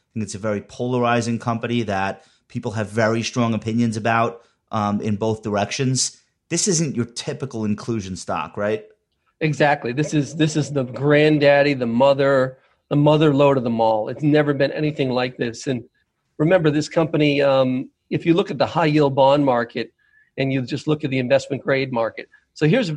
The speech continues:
Speaker 2: here's a really cool way to look at it in terms of, I like to look at, at the Bear Traps report. Uh, one of the things we'd like to do is look at cross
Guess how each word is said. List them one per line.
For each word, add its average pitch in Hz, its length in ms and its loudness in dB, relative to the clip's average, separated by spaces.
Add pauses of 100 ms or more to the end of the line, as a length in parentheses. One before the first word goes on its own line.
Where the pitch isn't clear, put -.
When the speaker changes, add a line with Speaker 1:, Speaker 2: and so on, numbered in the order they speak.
(120)
Speaker 2:
here's 220 140 -2
a 165 100 0
really 165 380 2 (240)
cool 147 380 4
way 131 140 2
to 123 100 -2
look 123 280 -4
at 98 220 -4
it - 120 -14
in 107 60 -20
terms - 320 -4
of, 117 180 -12 (280)
I 170 80 0
like 180 220 2
to 175 100 2
look 156 180 2
at, 147 140 2 (100)
at 131 80 -10
the 135 80 -6
Bear 175 160 0
Traps - 300 2
report. 135 420 0 (420)
Uh, 143 280 4
one 180 160 4
of 160 80 0
the 170 40 2
things 156 120 2
we'd 151 160 2
like 143 160 0
to 143 80 -8
do 135 160 -2
is 123 180 -6 (380)
look 156 100 -8
at - 160 -6
cross 135 460 0